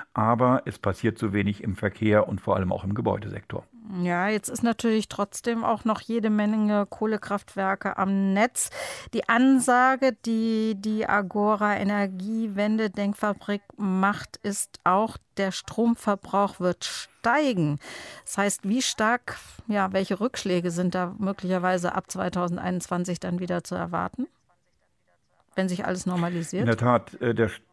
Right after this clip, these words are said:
Speaker 1: ja, das in der Tat, Frau Reimer, der Stromverbrauch wird wieder steigen. Das ist in der Tendenz richtig. Ein Stichwort ist die E-Mobilität, aber das ist nicht das einzige Stichwort. Und es gibt ja dann auch die Hoffnung auf ein Ende der Pandemie, auf eine Erholung der Wirtschaft. Und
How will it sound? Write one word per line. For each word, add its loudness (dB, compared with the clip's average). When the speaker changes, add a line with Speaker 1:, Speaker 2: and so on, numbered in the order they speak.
Speaker 1:
ja, 2
das -2
in -2
der 2
Tat, 0
Frau 2
Reimer, 2
der 2
Stromverbrauch 0
wird 2
wieder 0
steigen. -2
Das 0
ist -2
in 0
der 2
Tendenz -2
richtig. 0
Ein 0
Stichwort 0
ist -4
die -2
E-Mobilität, 0
aber 2
das -4
ist -6
nicht -2
das -2
einzige -2
Stichwort. 0
Und 0
es 0
gibt -2
ja 6
dann 6
auch 6
die -2
Hoffnung 2
auf 4
ein 4
Ende 0
der 2
Pandemie, 2
auf 2
eine 0
Erholung 0
der -2
Wirtschaft. 0
Und -4